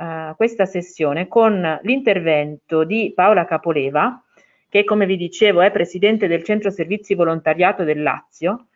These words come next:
perché abbiamo pensato che rispetto a proprio questo tema delle coprogettazioni e che cosa anche rende le coprogettazioni dei processi di qualità,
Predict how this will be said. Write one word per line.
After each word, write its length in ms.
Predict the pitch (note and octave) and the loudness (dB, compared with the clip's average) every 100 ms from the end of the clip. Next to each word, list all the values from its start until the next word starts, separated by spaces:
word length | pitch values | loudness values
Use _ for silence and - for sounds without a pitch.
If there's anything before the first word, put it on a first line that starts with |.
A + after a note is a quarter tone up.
| _ _ _ - | _ _ _ 0
perché 320 | B3 B3 C4 | 0 4 2
abbiamo 340 | E3+ G#3 G3 | 4 4 2
pensato 680 | A3 C4+ C4+ G#3 A#3 A#3 G3 | 2 0 2 2 4 2 0
che 320 | - A#3 D#3 - | 2 2 2 -2
rispetto 540 | E3+ - B3+ F3 F3+ | -10 -2 -2 0 4
a 300 | F3 G3 - | 6 4 0
proprio 360 | - F#3+ F#3+ D#3+ | 2 2 2 0
questo 400 | - B3 B3 F#3 | 2 0 0 0
tema 260 | A3+ F#3+ D#3+ | 2 2 0
delle 240 | F#3 G3 | 0 0
coprogettazioni 960 | F#3+ F#3 F#3 F3+ F#3 F#3 F#3 D4 B3 | -2 -2 -2 -2 -4 -4 -4 -2 0
e 60 | D#3+ | 0
che 140 | - | -2
cosa 300 | F#3 A3 F#3+ | 0 2 2
anche 300 | E3 D#3+ E3 | 0 0 0
rende 340 | E3+ G#3+ E3 D3+ | 2 2 2 0
le 120 | D#3 | -2
coprogettazioni 1040 | E3+ F3 E3+ E3+ - E3+ _ A#3+ F3 D#3 D3 _ - | -4 -6 -4 -4 -6 -8 _ 2 2 0 -10 _ -6
dei 140 | E3+ | -4
processi 480 | F#3+ F3+ G#3 G3+ E3+ | -2 2 0 0 -6
di 100 | E3 | -4
qualità, 640 | - A3 C4 G3 A#3+ B3 | 0 0 2 0 0 -4